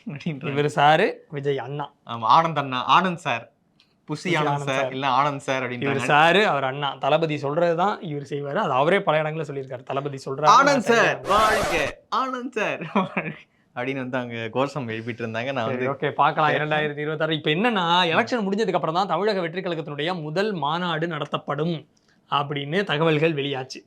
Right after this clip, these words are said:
Speaker 1: வெளியாச்சு.
Speaker 2: சரிங்களா? கன்ஃபார்மா வந்து விஜய் அவர்கள் இதுலயும் சொல்லல, ஆனா தகவல்கள் வந்து வெளியாச்சு. தேர்தல் முடிஞ்சிருச்சு, இன்னும் கொஞ்ச நாள்ல பதவி ஏற்றுவாங்க.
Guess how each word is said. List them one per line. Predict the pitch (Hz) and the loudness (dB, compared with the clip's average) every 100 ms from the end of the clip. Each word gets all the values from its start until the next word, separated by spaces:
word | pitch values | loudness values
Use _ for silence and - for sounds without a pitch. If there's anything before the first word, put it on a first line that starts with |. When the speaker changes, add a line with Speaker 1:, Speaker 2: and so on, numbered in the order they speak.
| - | -16
Speaker 1:
வெளியாச்சு. | 110 110 - - | -14 -16 -12 -6
Speaker 2:
சரிங்களா? | 131 160 156 123 | -2 4 4 4
கன்ஃபார்மா | 156 165 190 180 190 | 0 2 4 6 4
வந்து | 175 | 2
விஜய் | 165 170 | 0 2
அவர்கள் | 160 147 143 143 | 2 0 -2 -4
இதுலயும் | 170 165 | -4 -4
சொல்லல, | 147 240 | 0 0
ஆனா | 240 | 0
தகவல்கள் | 208 180 175 165 151 | 0 0 0 0 -4
வந்து | 147 156 | -4 -6
வெளியாச்சு. | 147 135 131 285 427 - _ | -4 -6 -4 -4 -6 -14 _
தேர்தல் | - 143 135 160 147 | -10 -8 -6 -6 -6
முடிஞ்சிருச்சு, | 147 151 135 127 - 147 143 143 143 _ _ _ - | -4 -4 -6 -8 -8 -6 -4 -4 -6 _ _ _ -6
இன்னும் | 147 | -4
கொஞ்ச | 147 143 143 | -4 -2 0
நாள்ல | 139 147 | 2 2
பதவி | 196 165 151 143 139 | 0 0 -4 -4 -8
ஏற்றுவாங்க. | 139 147 123 123 123 131 | -10 -10 -10 -10 -8 -8